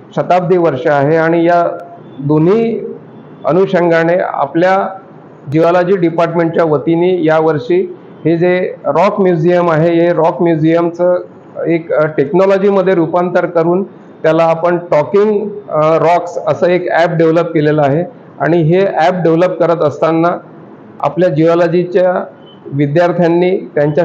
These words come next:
शिक्षणाच्या मार्गदर्शनात आणि बीसीएच्या विद्यार्थ्यांच्या सोबत मिळून एक ॲप डेव्हलप केलं. ते ॲप म्हणजे, अ, टॉकिंग रॉक असं, अ, ॲप आहे आणि त्या ॲपमध्ये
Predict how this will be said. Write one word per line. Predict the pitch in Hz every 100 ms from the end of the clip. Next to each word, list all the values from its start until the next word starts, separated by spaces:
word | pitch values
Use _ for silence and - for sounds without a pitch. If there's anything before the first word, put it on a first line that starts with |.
| 170
शिक्षणाच्या | 156 180 180 175 185
मार्गदर्शनात | 180 151 160 165 156 175 170 180 - - - - - 139
आणि | 151 175
बीसीएच्या | 165 143 160 160 214 196 - 208
विद्यार्थ्यांच्या | 180 143 180 170 170 165 165 185 196 - - - - - - - - - - - - - - - -
सोबत | - 165 202 190 190
मिळून | 160 170 185
एक | - 180 - -
ॲप | - 190 175
डेव्हलप | 175 165 165
केलं. | 170 165 180
ते | 180 185 180 -
ॲप | - 170 170
म्हणजे, | 165 165 185 180 - - - - - -
अ, | 151 151
टॉकिंग | 120 160 160 202 208 170
रॉक | 160 175 -
असं, | 165 180 175 170
अ, | - - 156 - -
ॲप | 165 170
आहे | 160 170
आणि | 180 180
त्या | 180 180 - 170
ॲपमध्ये | 185 185 175 175 196